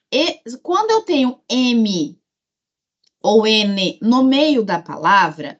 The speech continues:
isso fica assim, ó, como se eu tivesse escrito assim, ó, on tem. Esse M final vira um I nasal.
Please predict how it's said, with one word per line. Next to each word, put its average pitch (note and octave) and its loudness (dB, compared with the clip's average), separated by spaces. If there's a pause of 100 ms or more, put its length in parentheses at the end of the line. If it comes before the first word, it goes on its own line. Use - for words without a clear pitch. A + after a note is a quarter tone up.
(300)
isso C4+ -6
fica C4 -6
assim, A3+ -4
ó, E3+ 0
como G#3+ -4
se A#3+ -6
eu A3+ -4
tivesse A3 -6
escrito A3 -10
assim, A3 -4
ó, D#3+ -4 (120)
on A#3+ 2 (1160)
tem. G3+ 0
Esse B3 0
M C#4 4
final G#3 0
vira A3+ -2
um C#4 0
I C#4 0
nasal. C4+ -2